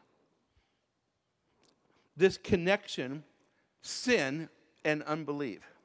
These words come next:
I've, I, I've had the, um, sad time, or in some cases it became a wonderful privilege, to talk to some people who have,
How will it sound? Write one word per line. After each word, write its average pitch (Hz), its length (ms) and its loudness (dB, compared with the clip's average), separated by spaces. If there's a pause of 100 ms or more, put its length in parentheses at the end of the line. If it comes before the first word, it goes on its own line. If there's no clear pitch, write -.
(1080)
I've, 170 320 2 (920)
I, 151 120 -6 (100)
I've 165 300 -2
had 156 500 -2
the, 131 380 -2 (100)
um, 110 360 -6 (1700)
sad 165 420 2 (240)
time, 156 360 0
or 127 300 0 (200)
in 131 160 -4
some 147 220 -4
cases 143 400 -6
it 127 140 -6
became 135 480 -4 (120)
a 123 80 -2
wonderful 131 420 -6
privilege, 160 560 -6 (840)
to 135 300 0
talk 160 320 0
to 156 100 -6
some 135 540 -8
people 143 360 -2
who 139 220 -2
have, 120 180 0